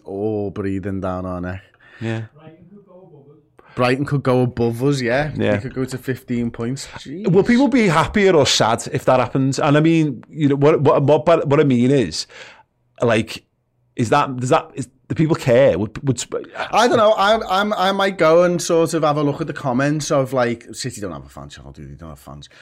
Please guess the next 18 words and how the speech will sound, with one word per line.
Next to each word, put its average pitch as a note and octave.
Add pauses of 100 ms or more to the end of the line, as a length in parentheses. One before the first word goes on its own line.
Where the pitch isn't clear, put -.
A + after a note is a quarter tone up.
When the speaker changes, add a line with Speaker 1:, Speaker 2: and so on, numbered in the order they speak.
(160)
Speaker 1:
But A#2 (400)
<laughs> -
Chelsea, D3+
Chelsea F#3
have F3
got E3
about C#3
a A2+
million C3+
fan A#2+
channels, C#3+ (240)
and E3+
see G3
how E3
fuming D3
they C3
are D3+
today. C#3+